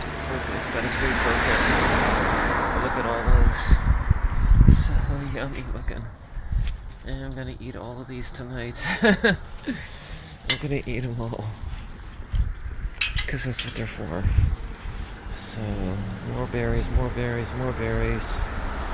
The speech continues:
More berries, more berries. And more berries. So there we are around the other side. Um, here's my certified wildlife habitat sign. And there's bananas too, look at that. Wow,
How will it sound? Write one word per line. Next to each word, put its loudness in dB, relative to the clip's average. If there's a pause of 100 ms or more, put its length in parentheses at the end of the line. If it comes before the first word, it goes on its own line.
(140)
More 4
berries, 2
more 8
berries. 8 (640)
And 2
more -2
berries. -4
So -8
there -2
we -2
are 0
around 0
the 0
other -2
side. -4 (720)
Um, -4
here's -6
my -2
certified -6
wildlife -4
habitat -10
sign. -8 (1400)
And 2
there's 4
bananas 0
too, 2
look -2
at -6
that. -2
Wow, 0